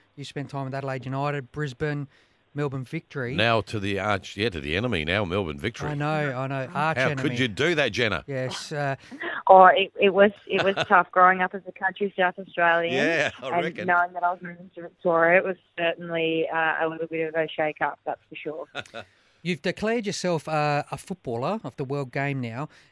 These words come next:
Speaker 1: Uh, we've seen Sam Kerr go to Chelsea, uh, Caitlin Foord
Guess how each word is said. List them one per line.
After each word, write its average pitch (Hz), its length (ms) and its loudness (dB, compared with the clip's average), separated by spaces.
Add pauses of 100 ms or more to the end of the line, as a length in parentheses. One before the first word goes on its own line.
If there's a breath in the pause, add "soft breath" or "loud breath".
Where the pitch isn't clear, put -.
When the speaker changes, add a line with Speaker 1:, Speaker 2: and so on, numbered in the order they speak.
Speaker 1:
Uh, 143 340 -2 (120)
we've 147 160 -12
seen 180 300 -4
Sam 156 340 -4
Kerr 147 500 -2
go 139 220 -4
to 131 320 -8
Chelsea, 190 600 -4 (280 soft breath)
uh, 135 240 -4 (480)
Caitlin 151 320 -6
Foord 175 360 -2